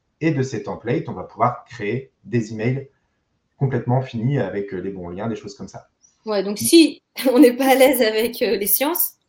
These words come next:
Speaker 2: les sciences
Speaker 1: Ouais,
Speaker 2: nat,
Speaker 1: ouais.
Speaker 2: qui n'était pas mon cas, euh, moi, ce que je comprends d'un point de vue marketing, c'est que tu pars de, donc, de composants, je comprends bien. Donc, en gros, tu pars des couleurs, des polices,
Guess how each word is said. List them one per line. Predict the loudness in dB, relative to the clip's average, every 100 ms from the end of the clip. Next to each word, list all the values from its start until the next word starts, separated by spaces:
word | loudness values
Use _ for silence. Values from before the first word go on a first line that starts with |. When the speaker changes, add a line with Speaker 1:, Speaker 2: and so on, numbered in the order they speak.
| -16
Speaker 2:
les | -12
sciences | -8 -4
Speaker 1:
Ouais, | 0 0
Speaker 2:
nat, | -2 -10 _ _ _ -2
Speaker 1:
ouais. | -2
Speaker 2:
qui |
n'était | -2 -2
pas | -4
mon | -6 -8
cas, | -6 -6 -10 -20 _ _ -8
euh, | -4 -2 -4 -6 -8 -8 -2
moi, | 2
ce | 2 0
que |
je | -8
comprends | -6 -6 -4 -4
d'un | -4
point | -8
de | -8
vue | -10
marketing, | -10 -12 -8 -8
c'est | -8
que | -12
tu | -10
pars | -8 -6
de, | -8 -12
donc, | -12 -10
de | -8
composants, | -8 -6 -6 -6 -6
je | -10
comprends | -14 -12 -10
bien. | -8 -8
Donc, | -8 -10
en | -6
gros, | -6
tu | -6 -8
pars | -6 -6 -8 _ _ _ _ _
des | -12
couleurs, | -8 0 2 2 -2 -6
des | -8
polices, | -6 -6 -6 -10 -10